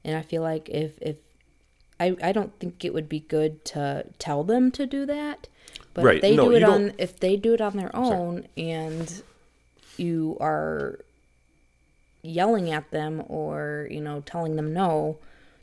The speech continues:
Speaker 1: then that, that hurts them more than, you know,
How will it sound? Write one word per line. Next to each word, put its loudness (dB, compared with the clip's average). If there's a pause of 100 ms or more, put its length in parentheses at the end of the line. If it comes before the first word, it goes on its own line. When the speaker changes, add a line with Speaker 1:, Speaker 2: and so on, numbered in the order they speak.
Speaker 1:
then -2
that, -2 (720)
that -2
hurts -4
them -4
more -4
than, -4
you -4
know, -6